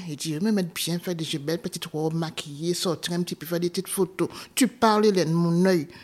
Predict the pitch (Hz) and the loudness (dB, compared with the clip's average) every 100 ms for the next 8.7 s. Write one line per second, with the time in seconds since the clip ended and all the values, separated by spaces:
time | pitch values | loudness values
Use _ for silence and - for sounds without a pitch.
0 | - 233 226 285 262 254 285 285 240 190 | 4 6 6 6 4 4 4 6 6 6
1 | 226 381 - 190 202 214 208 - 208 220 | 4 2 0 0 2 2 0 0 2 4
2 | 214 202 202 262 - - 214 202 208 185 | 2 2 0 0 0 0 2 4 4 4
3 | 185 190 208 208 175 170 196 165 170 - | 0 2 2 2 2 0 -2 0 -2 -4
4 | - 175 180 220 508 - 247 185 165 156 | -4 -4 -2 0 0 0 -2 -2 -4 -8
5 | - _ _ _ 202 214 247 247 247 214 | -14 _ _ _ 2 4 2 0 0 0
6 | 208 185 339 - _ _ _ - 160 160 | 0 -2 -4 -8 _ _ _ -6 -4 -2
7 | 269 440 - 254 185 170 196 180 165 - | -2 0 2 2 2 0 -2 -4 -6 -12
8 | _ _ - - - 185 | _ _ -20 -14 -4 -2